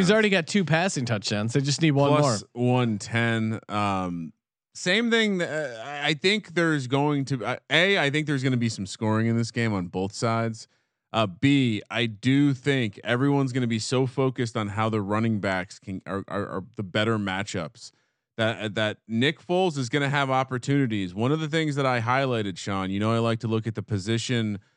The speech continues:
Speaker 1: uh, match, the specific position matchups. And one of the things I noticed with the Los Angeles Rams, they're, they're very mediocre across the board, guarding everyone, including the tight end, including the secondary receivers,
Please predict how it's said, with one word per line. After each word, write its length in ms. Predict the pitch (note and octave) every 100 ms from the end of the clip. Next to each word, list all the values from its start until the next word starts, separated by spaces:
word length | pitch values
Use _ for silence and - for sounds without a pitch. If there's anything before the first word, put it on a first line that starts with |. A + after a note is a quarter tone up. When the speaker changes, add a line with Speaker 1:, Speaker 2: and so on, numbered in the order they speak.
| _ _ -
Speaker 1:
uh, 360 | G#2 G2 F#2+
match, 420 | F#2+ A2 B2+ C3+
the 180 | B2 G2+
specific 500 | G#2+ B2 A#2 C#3+ C3+
position 480 | - A2+ C3 B2+ B2
matchups. 480 | A2 B2 C3+ A#2 F#2+
And 140 | A2
one 100 | A#2
of 80 | D#3+
the 60 | D#3+
things 240 | D#3 B2+
I 100 | B2+
noticed 440 | A#2 B2 C3 A#2+ -
with 240 | B2 -
the 80 | G#2
Los 480 | G#2 A2 A2+ - _ _ _ _
Angeles 540 | A2 A#2 A#2+ A#2 G2+ -
Rams, 680 | F#2 G2 A2 B2 C3 - - _ _ _ _ _ _ _ _
they're, 240 | B2+ C#3 C#3
they're 180 | C3 C#3+
very 380 | B2 C#3+ F3+ G#3
mediocre 800 | D3 D3 F3+ D3 C#3+ G3+ - A2
across 440 | G2 - D3 D#3
the 100 | -
board, 420 | G#2+ A#2+ D#3 A2+
guarding 380 | F#2 A2 C3+ A#2
everyone, 460 | G2+ C#3 B2+ F#2 E2+
including 400 | F2 B2 C3 C3
the 80 | G2+
tight 260 | G#2 F2+
end, 220 | E2+ D#2
including 400 | E2+ F2+ G#2+ B2+
the 80 | A#2
secondary 560 | G2+ G2+ G2+ F#2 F2+ E2+
receivers, 560 | E2+ - F2+ E2 D#2+